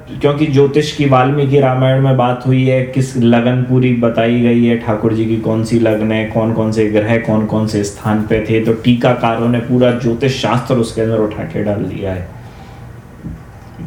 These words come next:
अब ज्योतिष की पूरी बात तो नहीं कर सकते हैं। बोले चैत्र मास, बोले चैत्र मास का व्यक्ति, चैत्र मास के अंदर जो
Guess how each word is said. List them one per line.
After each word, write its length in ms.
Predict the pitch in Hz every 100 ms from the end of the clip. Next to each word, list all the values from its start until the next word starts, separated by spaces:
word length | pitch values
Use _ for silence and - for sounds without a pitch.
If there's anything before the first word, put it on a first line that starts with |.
| -
अब 140 | 123 123
ज्योतिष 340 | 135 135 147
की 120 | -
पूरी 320 | 135 139 147
बात 240 | 143 139 135
तो 60 | 139
नहीं 220 | 156 160
कर 140 | 131
सकते 340 | 110 104 - 85
हैं। 340 | 107 147 - - - - - - - - - - - - - - -
बोले 360 | 131 151 196 196
चैत्र 460 | - 180 - 160 143
मास, 680 | 107 98 101 - - - - - - - - - -
बोले 160 | 147 175
चैत्र 480 | 160 170 180 - 165
मास 400 | 135 135 135 -
का 80 | 113
व्यक्ति, 480 | 104 113 - 123
चैत्र 420 | 113 131 139 - 143
मास 360 | 127 131 - -
के 60 |
अंदर 300 | 127 127 127
जो 340 | 120 123 120